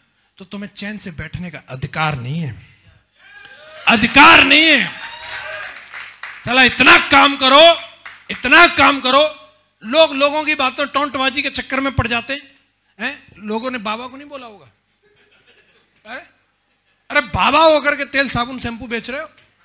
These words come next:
बाबा होके। और तुम सोचो, बाबा नहीं सोच रहा, बाबा बेच रहा कार्यक्रम, धुआंधार जारी है।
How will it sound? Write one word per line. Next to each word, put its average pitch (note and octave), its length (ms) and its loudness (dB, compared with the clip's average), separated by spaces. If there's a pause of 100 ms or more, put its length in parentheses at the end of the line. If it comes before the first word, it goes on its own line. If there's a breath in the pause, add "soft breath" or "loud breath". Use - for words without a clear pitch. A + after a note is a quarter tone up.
(220)
बाबा F#4 280 8
होके। E4+ 320 6 (2250)
और F#3 160 -20
तुम A#3 180 -16
सोचो, A#3 600 -20 (1600)
बाबा A#3+ 320 -6
नहीं C4 140 -10
सोच C#4+ 260 -16
रहा, - 120 -20 (1600)
बाबा B3+ 280 -10
बेच B3 260 -14
रहा A#3 100 -18
कार्यक्रम, G3+ 420 -20
धुआंधार G#3 440 -18
जारी E3+ 280 -20
है। A#2+ 120 -20